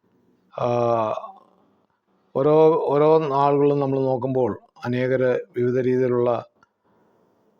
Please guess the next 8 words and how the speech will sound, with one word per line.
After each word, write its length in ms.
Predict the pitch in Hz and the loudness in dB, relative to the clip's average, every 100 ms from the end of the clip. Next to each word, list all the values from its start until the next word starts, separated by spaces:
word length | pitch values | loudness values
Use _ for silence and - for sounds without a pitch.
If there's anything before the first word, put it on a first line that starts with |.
| _ _ _ _ _ _ - | _ _ _ _ _ _ -4
ക്ലേശങ്ങൾ 500 | 139 147 - 160 160 | 0 0 0 0 0
കൂടി 240 | 151 156 147 | 2 0 0
കടന്നു 300 | 135 135 131 | 0 0 -2
പോകുന്നത് 320 | 127 127 123 | -2 -2 -2
നമുക്ക് 220 | 123 120 | -4 -4
കാണുവാൻ 280 | 120 117 117 | -4 -4 -4
തക്കവണ്ണം 320 | 117 110 113 | -4 -6 -6
സാധിക്കും. 440 | - 110 101 98 | -4 -6 -6 -10